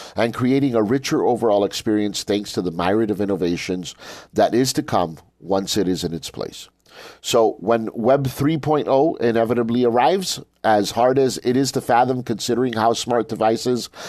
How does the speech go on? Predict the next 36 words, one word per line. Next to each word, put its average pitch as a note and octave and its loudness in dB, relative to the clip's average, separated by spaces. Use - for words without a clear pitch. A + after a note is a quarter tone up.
have - 2
already B2+ 4
changed A#2+ -2
our A2 2
behavioral G#2+ 0
patterns, C#3+ 0
well, A#2+ 2
the B2 0
internet C#3 0
will G#2 0
come C3 -2
to B2 -6
exponentially C3+ 0
more D3+ 2
integrated C#3+ 0
in B2+ 2
our B2 4
lives A2 0
as F#2+ 0
it F#2+ -4
will F#2 -2
become. D#2 -4
We G2+ 2
will G#2 2
see D3+ 0
nearly G#2+ 2
all G#2+ 4
of G2+ 0
today's A2 0
normal A#2+ 0
offline A2+ 0
machines, C3+ -2
from F#2+ -6
home G#2+ -2
appliances A#2 -2
like F2 -2